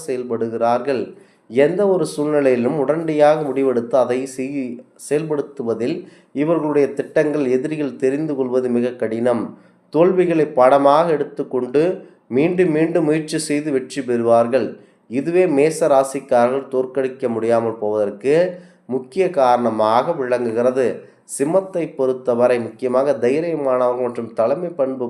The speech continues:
கொண்டவர்கள் அனைவரின் கவனத்திலும் மையமாகவும் தங்கள் இருக்க வேண்டும் என்று விரும்புவார்கள். தங்கள் கவர்ச்சியாமையானது,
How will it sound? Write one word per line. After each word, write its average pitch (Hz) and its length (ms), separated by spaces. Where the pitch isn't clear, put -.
கொண்டவர்கள் 120 520
அனைவரின் 180 480
கவனத்திலும் 127 800
மையமாகவும் 123 840
தங்கள் 123 300
இருக்க 147 340
வேண்டும் 135 340
என்று 117 260
விரும்புவார்கள். 120 720
தங்கள் 143 280
கவர்ச்சியாமையானது, 131 1500